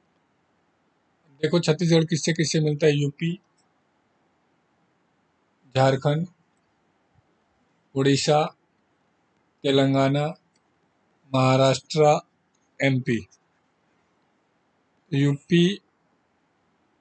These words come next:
तेलंगाना, महाराष्ट्र, एमपी और उड़ीसा। एमपी है, तेलंगाना है,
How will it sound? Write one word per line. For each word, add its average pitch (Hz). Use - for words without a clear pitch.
तेलंगाना, 139
महाराष्ट्र, 135
एमपी 135
और 143
उड़ीसा। 120
एमपी 139
है, 135
तेलंगाना 139
है, 135